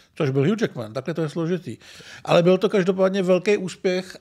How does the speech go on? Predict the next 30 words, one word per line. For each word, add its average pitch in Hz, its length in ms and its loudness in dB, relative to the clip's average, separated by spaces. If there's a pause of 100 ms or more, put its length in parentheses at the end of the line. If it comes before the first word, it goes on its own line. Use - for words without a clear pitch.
a 156 340 -2
bylo 160 200 -2
to 165 80 -4
v 151 60 -4
roce 160 200 -8
dva 175 120 -6
tisíce 170 420 -10
a 160 140 -8
studio 151 520 -4
hrozně 147 420 -4
chtělo 147 300 -8
tu 147 120 -12
sérii 151 580 -6
dojit 139 600 -2
a 165 60 -8
dojit 127 420 -6
a 170 60 -10
dojit, 127 420 -8
takže 131 320 -12
doufalo, 139 540 -8
že 147 120 -6
by 143 160 -8
trojka 139 380 -8
mohla 143 260 -8
vzniknout 147 440 -10
už - 200 -18
o 185 80 -6
dva 165 160 2
roky 170 200 -2
později. 139 520 -6